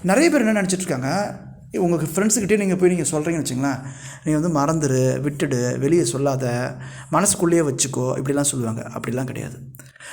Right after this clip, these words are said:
மனசு விட்டு அழணும். மனசுல இருக்கிறதெல்லாம் எழுதணும். எழுதணும், அழணும், புலம்பணும். உங்க மனசுல இருக்கிறது எல்லாத்தையும் நீங்க வெளியேத்தணும். உள்ளுக்குள்ள அடக்கி, அடக்கி, அடக்கி, அடக்கி வச்சுக்கிட்டாக்கா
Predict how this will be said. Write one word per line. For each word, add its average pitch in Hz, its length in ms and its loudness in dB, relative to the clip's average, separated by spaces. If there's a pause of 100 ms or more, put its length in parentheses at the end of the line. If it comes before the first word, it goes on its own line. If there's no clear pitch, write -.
மனசு 156 380 0
விட்டு 156 400 -2
அழணும். 180 480 -2 (1080)
மனசுல 220 260 2
இருக்கிறதெல்லாம் 156 680 -2 (140)
எழுதணும். 220 600 2 (160)
எழுதணும், 151 800 2 (140)
அழணும், 147 720 2
புலம்பணும். 147 880 2 (580)
உங்க 151 340 2
மனசுல 208 240 4
இருக்கிறது 160 420 2
எல்லாத்தையும் 240 500 2
நீங்க 262 160 4
வெளியேத்தணும். 185 880 4
உள்ளுக்குள்ள 320 340 4
அடக்கி, 220 560 0
அடக்கி, 190 300 -2
அடக்கி, 160 320 0
அடக்கி 151 260 -2
வச்சுக்கிட்டாக்கா - 920 -4